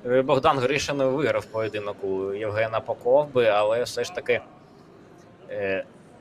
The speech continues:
на відбірковому турнірі до чемпіонату світу Ю двадцять, е, Поковба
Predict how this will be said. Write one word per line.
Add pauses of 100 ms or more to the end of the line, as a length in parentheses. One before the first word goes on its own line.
(500)
на
відбірковому
турнірі (540)
до
чемпіонату
світу
Ю
двадцять,
е,
Поковба